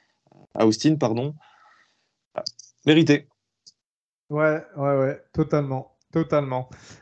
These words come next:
Speaker 2: Euh, et bien maintenant, c'est, c'est le moment de passer au problème, Augustin, hein. Les mauvaises classes de draft, les sous-performances, celles où il y a un mauvais average, pas beaucoup de commits.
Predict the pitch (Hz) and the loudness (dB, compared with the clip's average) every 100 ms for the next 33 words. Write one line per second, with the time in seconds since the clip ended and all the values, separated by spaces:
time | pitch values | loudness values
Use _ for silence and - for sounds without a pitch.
0 | _ - 139 143 147 147 147 147 170 165 | _ 2 6 8 8 6 2 0 0 0
1 | 170 196 - 151 143 139 131 - 147 143 | -2 -6 -4 -4 -2 -6 -10 -10 -8 -4
2 | 160 170 165 151 151 156 147 - 156 151 | -2 -2 0 -2 -2 -8 -8 -4 -4 -2
3 | 160 156 131 123 - 135 123 120 123 120 | -2 -4 -6 -10 -8 -6 -6 -10 -8 -6
4 | 123 120 _ _ _ _ 123 127 147 156 | -6 -10 _ _ _ _ -2 2 4 4
5 | 151 - 156 151 147 - - - 127 123 | 2 0 4 4 0 -12 -16 -8 -4 0
6 | 123 127 123 113 139 143 135 - 143 135 | -2 -2 -8 -6 -2 0 0 2 2 2
7 | 131 127 131 - 127 107 - 143 143 131 | 0 0 -2 -6 -8 -8 0 2 2 0
8 | 135 135 123 110 117 120 131 139 131 120 | -2 0 0 -2 -2 -2 0 0 0 0
9 | 123 117 - 120 123 127 135 - 156 147 | -2 -8 -2 -2 -2 -6 -10 2 2 4
10 | 147 | -2